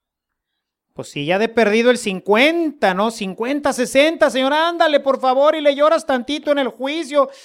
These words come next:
y mira, es que yo siempre fui un burro. Pero ándale, Señor, sesenta, tuve el sesenta. Ay.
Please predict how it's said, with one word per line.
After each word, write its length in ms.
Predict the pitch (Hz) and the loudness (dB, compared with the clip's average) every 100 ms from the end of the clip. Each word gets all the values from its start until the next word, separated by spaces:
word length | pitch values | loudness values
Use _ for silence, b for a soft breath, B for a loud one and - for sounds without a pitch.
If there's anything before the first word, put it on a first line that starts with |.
| B | B
y 100 | 277 | -2
mira, 300 | 285 311 320 | 0 -2 0
es 100 | 311 | -2
que 140 | 311 | -2
yo 100 | 302 | -2
siempre 340 | 277 294 302 294 | 0 0 0 -2
fui 140 | 285 | 0
un 180 | 302 320 | -2 0
burro. 760 | 311 330 370 349 311 285 277 _ _ _ _ _ _ _ _ _ _ _ _ - | 4 6 6 6 8 6 2 _ _ _ _ _ _ _ _ _ _ _ _ 2
Pero 220 | 285 294 | 4 4
ándale, 560 | 302 320 320 311 269 262 | 4 2 2 0 2 0
Señor, 640 | 269 254 247 269 277 - | 0 0 2 2 2 -2
sesenta, 960 | - - 269 262 - 294 302 302 285 247 | -12 0 0 0 2 4 4 2 -2 -2
tuve 200 | 285 294 | 2 2
el 100 | 294 | 2
sesenta. 880 | 285 254 - 269 277 262 226 156 135 | -2 -2 0 2 2 0 -6 -10 -10
Ay. 540 | 135 135 143 135 120 | -8 -6 -4 -6 -8